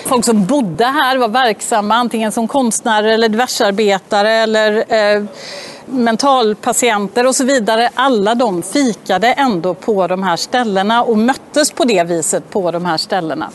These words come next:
Innan vi rör oss, där Håkan och jag ska försöka göra en liten panorering, så tänkte jag också bara säga något ännu mer personligt, även om vi kanske passerar sen, men vi hinner ju inte stanna överallt. Eh,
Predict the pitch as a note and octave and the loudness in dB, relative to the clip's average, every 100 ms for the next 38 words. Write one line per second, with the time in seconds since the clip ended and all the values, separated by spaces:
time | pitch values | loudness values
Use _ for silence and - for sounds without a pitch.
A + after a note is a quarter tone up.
0 | - - - - - E4 D4 C#4 C#4 E4+ | -18 -20 -20 -18 -2 2 4 4 2 2
1 | F4 - - - - B3+ C4+ G3 F3+ B3 | 0 -4 -20 -10 -2 2 4 4 2 0
2 | F4 - C4 A#3+ B3 A3 - G#3+ A3+ G3+ | -2 -2 0 0 0 0 -2 0 2 0
3 | - G3+ - G#3+ G#3+ A3 G#3 G3 G3 G#3+ | 0 -2 -2 0 0 2 2 2 0 0
4 | G#3+ - G#3 G3+ B3 G#3+ A3 A3+ F#3 A3 | -2 0 -2 -2 -2 0 0 2 2 2
5 | E4 D#4 - - - - B3+ D#4 D4+ - | 2 0 -8 -20 -12 -4 0 2 2 2
6 | C#4 - C4+ A#3 B3 A#3+ G#3+ G3+ G3+ - | 0 0 0 2 2 2 4 2 2 -2
7 | - - - - - C#4+ A#3+ G#3+ A3 G#3 | -12 -20 -20 -8 -2 2 2 2 0 -2
8 | - - - B3+ B3+ A3+ C#4+ A#3 A#3+ A3+ | -6 -8 -6 -4 0 2 2 2 0 -2
9 | A#3 F#3+ A3 A3 B3 G#3 G3 F#3+ F#3+ G#3+ | -4 -4 -4 -2 -2 -2 -2 -4 -4 -6
10 | G#3 G3+ G#3+ - - C4 G3 G#3 C4 - | -6 -8 -6 -4 -2 0 0 0 0 -2
11 | D3 G3 A#3+ C4+ B3 C4 C4 - A3 G3 | -2 -2 0 2 2 0 -2 -2 0 0
12 | F3+ F3 E3 - - - - - - C4+ | 0 0 -4 -6 -12 -14 -16 -16 -4 2